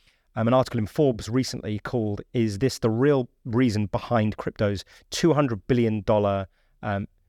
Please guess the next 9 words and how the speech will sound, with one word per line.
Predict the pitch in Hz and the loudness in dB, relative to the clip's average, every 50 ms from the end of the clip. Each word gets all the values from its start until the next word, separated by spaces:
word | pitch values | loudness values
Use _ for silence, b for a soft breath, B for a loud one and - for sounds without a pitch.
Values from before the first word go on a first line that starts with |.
| _ _ - | _ _ -2
Bitcoin, | - - - - 131 120 113 | -2 -2 -2 0 0 2 2
Ethereum, | 110 - - 127 117 110 107 104 | 0 0 0 2 2 2 2 0
B | 95 120 113 | 2 2 2
N | 107 104 98 | 2 2 0
B, | 90 104 101 101 101 98 - - - | 0 0 0 0 0 -2 -4 -6 -6
X | - 107 - - | -8 -6 -4 -4
R | 107 98 | -6 -6
P, | - - 101 98 | -6 -6 -8 -8
Cardano, | - - 101 - 104 98 95 95 95 92 92 | -6 -8 -6 -4 -4 -4 -2 -4 -6 -6 -8